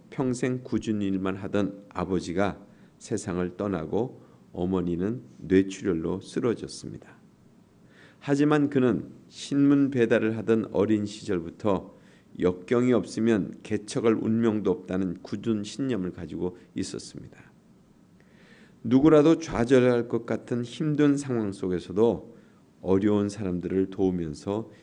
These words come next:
희망을 나눠주는 사람이 되고 싶다는 그 꿈을 버리지 않았습니다. 가난과 절망 속에서도 꿋꿋하게 이겨낸 청년은 이천오 년도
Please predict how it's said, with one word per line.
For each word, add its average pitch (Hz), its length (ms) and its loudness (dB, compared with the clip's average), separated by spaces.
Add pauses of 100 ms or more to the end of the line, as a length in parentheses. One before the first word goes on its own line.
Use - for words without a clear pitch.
(120)
희망을 131 580 -2
나눠주는 107 480 0
사람이 95 380 -2
되고 92 260 -4
싶다는 95 500 -2 (220)
그 110 240 -2
꿈을 131 320 0 (240)
버리지 85 540 -6
않았습니다. - 680 -10 (1160)
가난과 151 480 6
절망 131 420 6
속에서도 107 800 2 (240)
꿋꿋하게 147 720 -2
이겨낸 104 500 0
청년은 117 680 -2 (360)
이천오 107 720 0
년도 92 500 2